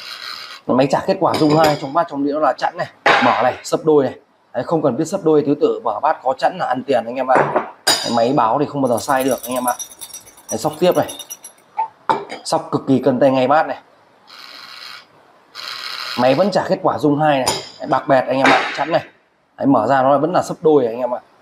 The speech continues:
Đấy, sóc cực kỳ cân tay ngay bát anh em nhá. Quân vị chạy rất đều nhau. Máy báo cực chuẩn luôn.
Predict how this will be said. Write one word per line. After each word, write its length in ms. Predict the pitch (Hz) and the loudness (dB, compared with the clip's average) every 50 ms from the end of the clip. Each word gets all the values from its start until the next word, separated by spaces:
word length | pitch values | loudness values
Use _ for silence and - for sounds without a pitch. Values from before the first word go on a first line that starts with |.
| _ _ _ _ - | _ _ _ _ -12
Đấy, 100 | - - | -10 -4
sóc 220 | - - 165 - - | -2 -2 -2 -2 -2
cực 200 | - 147 151 - | -2 -4 -2 0
kỳ 80 | - 143 127 - | 0 0 0 2
cân 120 | 160 143 139 - | 0 0 2 2
tay 100 | 147 135 135 | 0 0 0
ngay 120 | 131 131 | 0 0
bát 140 | 135 151 160 | 0 0 0
anh 100 | 147 135 | 0 -2
em 120 | 135 131 135 | -4 -4 -4
nhá. 160 | 147 143 135 - - - | -4 -4 -4 -6 -4 0
Quân 120 | 156 151 135 131 | 0 0 0 0
vị 120 | 143 117 | -4 -4
chạy 220 | - - 147 - | -4 -4 -4 -4
rất 120 | 135 185 - - | -2 -2 0 2
đều 160 | 147 139 127 123 | 2 2 4 2
nhau. 240 | 123 139 139 139 135 - - _ - - - - - - - - - - - - - - - - - - - - - _ _ _ _ _ _ _ _ _ - | 2 0 0 0 -2 -4 -8 _ -20 -20 -20 -20 -20 -20 -20 -20 -20 -20 -20 -20 -20 -18 -18 -18 -16 -18 -20 -20 -20 _ _ _ _ _ _ _ _ _ -2
Máy 180 | 110 110 120 | 0 2 2
báo 200 | 120 127 123 131 - | 4 2 0 0 0
cực 80 | 147 - - | -4 -6 -2
chuẩn 260 | - 165 127 107 104 | -2 -2 -2 -2 -2
luôn. 200 | 120 131 127 123 | -2 -2 -2 -2